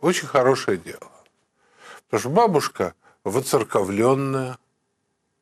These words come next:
и она еще не старая, э, так сказать, в-, ну, вообще там,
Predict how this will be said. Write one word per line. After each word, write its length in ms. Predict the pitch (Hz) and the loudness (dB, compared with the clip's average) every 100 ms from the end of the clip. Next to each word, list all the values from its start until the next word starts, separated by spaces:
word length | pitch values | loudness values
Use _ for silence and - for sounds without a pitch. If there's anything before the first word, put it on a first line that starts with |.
| _ _ _ _ _ _ _ - - - _ _ _ _ - | _ _ _ _ _ _ _ -20 -20 -20 _ _ _ _ -2
и 400 | 131 131 110 - _ _ _ _ _ _ | 0 2 -2 -6 _ _ _ _ _ _
она 260 | - 131 214 | 2 4 4
еще 260 | 196 - | 4 0
не 120 | 113 113 | -2 -2
старая, 640 | - 127 110 110 123 123 _ _ _ _ _ _ _ _ _ _ _ _ _ | 0 2 4 4 0 -4 _ _ _ _ _ _ _ _ _ _ _ _ _
э, 120 | 117 98 _ _ _ _ _ _ _ _ _ _ _ _ _ - | -8 -8 _ _ _ _ _ _ _ _ _ _ _ _ _ -8
так 180 | 104 - | -8 -6
сказать, 380 | - 104 - | -4 -4 -4
в-, 280 | 98 95 98 | -12 -10 -4
ну, 140 | 117 120 | 0 4
вообще 380 | 113 - - | 4 2 -6
там, 200 | 98 - | -10 -18